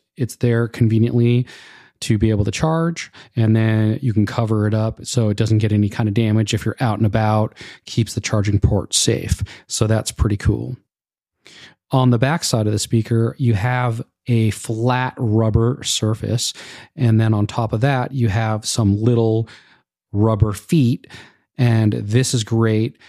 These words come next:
It helps it stay solid on a table or a flat surface, anything like that. It prevents it from sliding or anything like that.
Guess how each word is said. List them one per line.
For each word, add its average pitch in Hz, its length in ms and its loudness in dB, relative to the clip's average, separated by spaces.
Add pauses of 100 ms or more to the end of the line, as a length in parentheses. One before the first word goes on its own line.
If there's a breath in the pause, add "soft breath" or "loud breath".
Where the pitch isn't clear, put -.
(120)
It 113 100 0
helps 120 340 -2
it 139 100 -2
stay 113 240 -2
solid 110 420 0
on 107 120 2
a 104 60 0
table 110 720 0 (560 loud breath)
or 107 440 2
a 117 40 0
flat 113 440 -2
surface, 107 640 -2
anything 120 340 0
like 101 140 -2
that. 98 340 -4 (320 loud breath)
It 107 100 -4
prevents 120 440 0
it 113 160 0
from 107 640 0 (160 soft breath)
sliding 107 920 2 (220 loud breath)
or 104 140 2
anything 101 260 2
like 98 140 -4
that. 92 360 -6